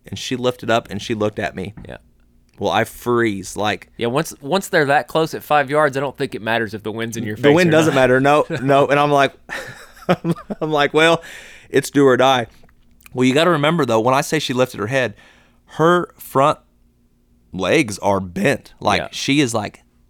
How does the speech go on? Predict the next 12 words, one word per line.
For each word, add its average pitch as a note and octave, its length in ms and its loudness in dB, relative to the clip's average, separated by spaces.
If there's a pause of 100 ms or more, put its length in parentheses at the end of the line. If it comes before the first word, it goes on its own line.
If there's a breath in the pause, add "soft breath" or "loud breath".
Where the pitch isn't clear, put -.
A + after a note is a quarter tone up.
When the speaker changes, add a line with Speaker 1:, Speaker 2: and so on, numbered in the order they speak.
(100)
Speaker 1:
she's - 240 -6
trying D#3 260 -2
to B2+ 100 0
duck A#2+ 640 -2
under A#2 260 2
all G#2 140 2
these E2 180 -8
briars, A2 460 -2
and G2+ 120 -8
she's C3+ 220 -6
already A#2 260 -2
down. G2+ 420 -2